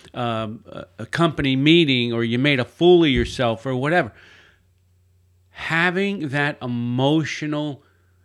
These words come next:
um, peace is necessary for a happy life. And then you also have that spiritual peace, which to me is reading the Bible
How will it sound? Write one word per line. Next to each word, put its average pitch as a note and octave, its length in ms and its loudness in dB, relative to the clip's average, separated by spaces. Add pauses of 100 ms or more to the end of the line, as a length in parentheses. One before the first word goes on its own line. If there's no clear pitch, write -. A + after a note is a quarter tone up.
(640)
um, G#2+ 580 -8 (1080)
peace - 680 -6
is A#2 240 -8
necessary A#2+ 1080 -4 (520)
for C3+ 160 -2
a A#2+ 60 -2
happy A#2+ 360 -2
life. A2 360 -4
And A2 100 -6
then A#2 140 -2
you A#2 140 -2
also B2 400 -4
have G#2+ 260 -8
that A2 180 -6
spiritual A#2 640 -6
peace, G2 440 -10 (1500)
which C3 300 -4
to C3 80 -6
me C3 260 0
is G#2+ 160 -4
reading B2 320 -2
the A2+ 80 -4
Bible A#2 580 -4